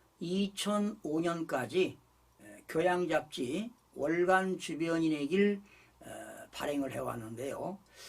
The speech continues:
어, 그 발행인 칼럼란에 썼던 내용을, 어, 책으로 엮었습니다. 그래서 제 수필집에 있는 내용 중에 글 하나를 소개해드리겠습니다. 이 글은, 어, 제가 삼사십 대 썼던 글이기 때문에,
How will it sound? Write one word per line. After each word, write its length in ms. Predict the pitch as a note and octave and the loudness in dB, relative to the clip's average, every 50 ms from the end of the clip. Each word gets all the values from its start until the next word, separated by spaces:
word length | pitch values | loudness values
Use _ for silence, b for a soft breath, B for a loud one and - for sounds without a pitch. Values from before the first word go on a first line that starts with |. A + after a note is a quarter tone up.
| B B B B B B | B B B B B B
어, 340 | - - - - - - - - | -10 -8 -8 -8 -10 -12 -10 -8
그 140 | - - | -8 -8
발행인 500 | - - - E3+ F#3+ A3 B3+ C#4 C#4 C#4 | -4 2 6 8 8 8 10 8 8 8
칼럼란에 960 | C#4 - A3+ A#3 A3+ A3 G#3+ G3+ G3 F#3+ F3+ E3+ D#3+ D#3+ E3+ F3+ F3+ F3 - - | 6 6 2 2 4 4 4 4 4 4 4 4 4 4 4 2 2 2 0 -4
썼던 560 | - - - A#3 G#3+ G#3+ - - A#3+ A#3+ A#3 F#3 | -8 -6 -2 -2 -2 -2 0 0 0 2 2 2
내용을, 640 | C#3+ C#3+ D3+ F3 F#3 D#3 - B2 D3 F3 D#3 A#2 - - _ _ - - | 0 2 2 2 0 0 0 -2 -2 -2 -2 -4 -8 -16 _ _ -20 -18
어, 440 | - - - - - - - - - _ _ _ - | -16 -16 -16 -16 -16 -18 -20 -20 -20 _ _ _ -8
책으로 460 | - - A#3 A#3 G#3 G3 F#3 F3 D3+ | -4 -2 0 2 4 4 4 4 2
엮었습니다. 800 | C3 B2+ - B2+ - - - - - - - - - - - - | 0 -2 -4 -6 -6 -6 -8 -12 -14 -16 -18 -20 -20 -20 -20 -16
그래서 260 | - - C#3 B2 B2 A#2 | -12 -10 -10 -10 -10 -10
제 100 | - D3+ | -8 -8
수필집에 560 | C#3+ - - - - G#3 G#3 F#3+ G#3 G#3 G#3 F#3 | -6 -6 -8 -6 -2 -2 0 2 4 4 4 4
있는 540 | D#3+ C#3+ D#3+ E3 B2+ A#2+ D#3 G3+ B3+ - B B B B B B B B B | 4 4 2 0 0 0 0 -2 -2 -2 B B B B B B B B B
내용 400 | - - D3+ D#3+ D#3+ D#3+ D#3+ C#3 | -4 2 4 4 6 6 4 2
중에 340 | C3+ D3 F#3 G#3 F3+ B2 - - _ _ _ _ - | 2 2 2 2 0 -2 -4 -14 _ _ _ _ -10
글 300 | - - E3+ F3 - - | -2 0 0 0 0 0
하나를 560 | D3+ D3 C3+ B2+ A#2+ C#3+ D#3 D#3+ D#3+ E3 - - _ _ | -2 -2 -4 -4 -2 -2 -2 0 -2 -2 -6 -12 _ _
소개해드리겠습니다. 1000 | - - - D#3+ C#3+ C#3+ B2+ B2+ B2 A#2 G#2+ - - - - - - - - - | -16 -12 -10 -6 -6 -4 -6 -6 -8 -10 -12 -12 -14 -16 -18 -20 -20 -20 -12 -6
이 140 | F3 F3 F3+ | 0 0 0
글은, 360 | F3+ - D#3+ G3 G#3+ F3 C#3 B B B B B B B B B B B B B B _ - | 0 2 0 0 0 0 -4 B B B B B B B B B B B B B B _ -14
어, 180 | G3 E3+ - - | -12 -12 -10 -6
제가 240 | - E3+ D3+ D#3 | -4 -2 0 0
삼사십 560 | - - - A#3 B3 A3 G#3 A3+ A3+ A#3 G3+ - | 0 0 2 2 2 4 4 2 0 0 -2 0
대 100 | G3+ F3+ | 0 0
썼던 380 | F3 F#3 F3+ - F3+ E3 D3+ | 2 0 -2 0 0 0 0
글이기 300 | C#3+ C#3+ C#3+ C3+ C3 B2 | 0 0 -2 -2 -2 -4
때문에, 600 | - C#3 C3+ D3 F3 E3 C3 B2+ D#3+ F#3 G#3 B3 | -4 -6 -4 -2 -4 -4 -2 -2 -4 -4 -6 -8